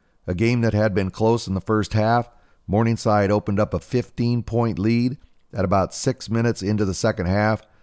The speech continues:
and they never looked back. Morningside's Tyler Borchers, a big game, double-double,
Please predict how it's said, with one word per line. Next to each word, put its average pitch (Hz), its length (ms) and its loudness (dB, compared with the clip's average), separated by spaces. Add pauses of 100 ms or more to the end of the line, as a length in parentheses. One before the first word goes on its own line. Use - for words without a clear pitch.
(160)
and 98 140 -2
they 110 100 4
never 98 300 2
looked 85 220 -4
back. 76 380 -2 (560)
Morningside's 104 720 0
Tyler 110 400 0
Borchers, 117 600 0 (400)
a - 60 -6
big 110 320 0
game, 110 340 2
double-double, 104 720 2